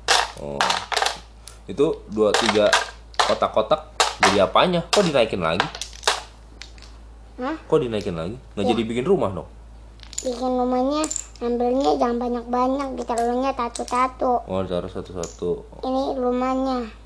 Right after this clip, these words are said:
Speaker 1: Oh, itu rumahnya. Itu rumah buat siapa?
Speaker 2: Itu rumahnya untuk orang.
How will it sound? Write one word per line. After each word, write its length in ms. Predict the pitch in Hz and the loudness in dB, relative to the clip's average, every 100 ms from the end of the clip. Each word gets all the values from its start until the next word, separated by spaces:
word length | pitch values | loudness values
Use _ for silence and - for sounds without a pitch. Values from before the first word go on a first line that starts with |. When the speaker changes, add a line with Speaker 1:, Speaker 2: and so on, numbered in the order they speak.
| - | -8
Speaker 1:
Oh, 80 | - | -6
itu 160 | 95 98 | 0 0
rumahnya. 560 | 92 90 101 101 90 - - - - - - - - - | 0 -2 2 2 2 -4 -18 -20 -20 -20 -20 -20 -20 -6
Itu 100 | 123 | -2
rumah 180 | 117 107 | 0 0
buat 160 | 95 | 0
siapa? 460 | 95 117 117 110 - - - - - - - - - - - - - | 4 4 6 2 -2 -20 -20 -20 -20 -20 -20 -20 -20 -20 -20 -20 -14
Speaker 2:
Itu 240 | - - | -12 -6
rumahnya 480 | 269 247 240 247 262 | -2 -2 0 -2 -2
untuk 160 | 262 - - | -4 -8 -8
orang. 600 | 226 233 262 139 - | -2 0 0 -2 -6